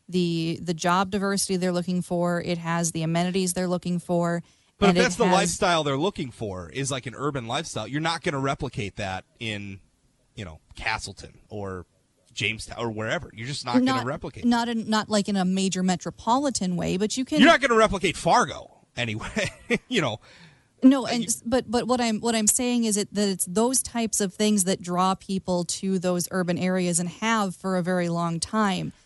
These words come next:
Speaker 1: So you have to find some way to at least bring some of that back to these more rural areas, because otherwise states like North Dakota and Montana just aren't gonna make it.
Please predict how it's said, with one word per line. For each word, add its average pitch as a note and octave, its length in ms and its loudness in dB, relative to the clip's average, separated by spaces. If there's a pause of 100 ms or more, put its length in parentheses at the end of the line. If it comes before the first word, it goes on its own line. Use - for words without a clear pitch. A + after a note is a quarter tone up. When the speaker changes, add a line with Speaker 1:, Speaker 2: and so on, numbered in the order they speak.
(120)
Speaker 1:
So - 120 -2
you A#3 100 4
have A#3+ 220 -2
to C4+ 80 -6
find G#3+ 280 0
some A3+ 360 4
way G#3 240 -2
to F#3+ 520 -4 (220)
at A3 140 0
least G#3 320 2
bring G3+ 240 0
some C4 400 2
of G#3 160 -4
that F3 340 -2
back G3 300 -2
to G3+ 100 -4
these F3+ 340 0 (360)
more G3 280 2
rural G#3+ 480 -2
areas, F3+ 560 0 (680)
because G#3+ 200 6
otherwise G3 760 2
states - 420 0
like G#3 220 0
North F#3 160 2
Dakota F#3 440 2
and F#3+ 160 2
Montana F#3 540 0
just F#3+ 260 0
aren't F3+ 200 0
gonna F3 180 2
make G#3 300 0
it. - 280 -4